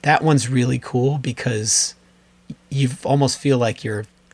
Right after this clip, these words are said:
being able to participate in Meg. Like, participating in Jack is, like, a more common, <laughs> but being able to actually have some direct connection with Meg is very uncommon. <laughs>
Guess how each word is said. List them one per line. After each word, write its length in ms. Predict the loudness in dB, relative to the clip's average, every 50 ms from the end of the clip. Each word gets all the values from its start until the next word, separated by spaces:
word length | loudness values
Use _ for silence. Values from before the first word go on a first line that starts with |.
| _ _ _ _ _ _
being 220 | 0 2 4 4 4
able 140 | 4 2
to 100 | 2 0
participate 680 | 0 0 0 0 2 0 2 2 0 0 0 0 -2 0
in 160 | -2 -4 -2 0
Meg. 360 | 2 4 4 4 2 0 -2
Like, 200 | -2 -4 -2 0
participating 580 | 0 0 2 2 0 0 0 0 2 2 2 2
in 200 | 2 0 -2 -4
Jack 460 | -4 -2 0 2 2 2 0 -2 -2
is, 160 | -2 -2 -2
like, 140 | -2 -4 -6
a 60 | -10 -14 -16 _ _ _ _ _ _ _ _ _ _ _ _ _ _ _
more 260 | -4 -2 -2 -2 -2 -2
common, 520 | 0 2 4 4 4 4 2 -2 -4 -8 -10 -16 -20 -20 -20 -20 -20 -20 -16 -14 -12
<laughs> 560 | -12 -12 -14 -16 -20 -20 -20 -20 -20 -20 -2
but 140 | 0 0 0
being 200 | 2 0 0 0
able 180 | 0 0 0 0
to 120 | 0 0
actually 460 | 0 0 0 0 0 0 2 2 0
have 300 | 0 0 0 0 0 0
some 300 | 0 -2 0 0 0 -2 -2
direct 680 | -4 -8 -6 -2 0 0 0 0 -2 -6 -12 -12 -14 -16 _ _ _ _ _ _ _ _ _ _ _ -18 -14
connection 600 | -6 -2 0 2 2 2 2 0 -2 -2 0 -2
with 160 | -2 -4 -2
Meg 360 | 0 2 4 4 2 2 0
is 300 | -4 -4 -4 -6 -8 -10 -14 _ _ _ _ _ -18
very 480 | -12 -6 -2 0 2 2 2 2 0 -2 0
uncommon. 840 | 2 2 4 4 4 2 2 2 2 2 2 0 0 -2 -2 -4 -8 -14
<laughs> 60 | _